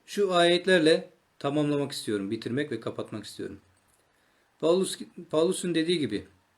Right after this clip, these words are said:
"Gözle görülene değil, imana dayanarak yaşarız. Cesaretimiz vardır diyorum ve bedenden uzakta Rabbin yanında olmayı yeğleriz."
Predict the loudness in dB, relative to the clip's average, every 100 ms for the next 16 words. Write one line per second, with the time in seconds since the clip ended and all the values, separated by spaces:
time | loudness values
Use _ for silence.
0 | _ _ _ _ -20 -20 _ _ _ _
1 | 6 8 8 6 6 8 8 8 6 4
2 | 6 6 6 0 -10 _ _ -6 0 2
3 | 2 0 0 2 2 4 4 4 2 0
4 | -4 -6 -10 -14 _ _ _ _ _ _
5 | -4 0 2 6 6 6 4 4 6 6
6 | 8 6 4 6 6 6 4 6 6 6
7 | 6 4 2 0 0 0 0 -6 _ _
8 | -2 0 0 0 2 2 2 2 0 0
9 | 0 2 6 8 8 6 2 -4 -10 -12